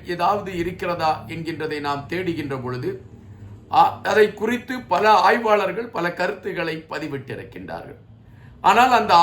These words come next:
ஆய்வாளர்களுடைய பதிவுகளை வைத்து பார்க்கின்ற பொழுது, அதற்கு ஒரு தெளிவான ஒரு விளக்கம் இல்லை, அல்லது ஒரு தெளிவான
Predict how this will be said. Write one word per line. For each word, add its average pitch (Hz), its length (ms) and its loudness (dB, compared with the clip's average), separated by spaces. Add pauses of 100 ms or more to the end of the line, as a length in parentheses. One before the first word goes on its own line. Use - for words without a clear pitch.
ஆய்வாளர்களுடைய 220 800 0 (160)
பதிவுகளை 208 480 -4 (100)
வைத்து 185 360 -6
பார்க்கின்ற 160 540 -4
பொழுது, 127 320 -8 (600)
அதற்கு 240 560 4
ஒரு 180 180 0 (200)
தெளிவான 214 600 4 (200)
ஒரு 185 200 -4
விளக்கம் 180 540 -4
இல்லை, 139 260 -10 (100)
அல்லது 170 260 -6
ஒரு 180 200 -4
தெளிவான 196 600 -2